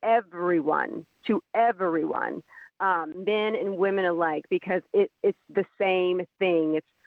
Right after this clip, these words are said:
about how we treat our bodies, how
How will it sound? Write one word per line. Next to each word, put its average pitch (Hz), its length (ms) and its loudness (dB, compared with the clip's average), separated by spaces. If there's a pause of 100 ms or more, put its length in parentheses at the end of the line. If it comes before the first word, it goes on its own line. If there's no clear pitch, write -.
(180)
about 170 400 0
how 180 640 -2 (300)
we 175 200 -4 (160)
treat 208 200 0
our 220 120 2
bodies, 165 540 -2
how 165 380 0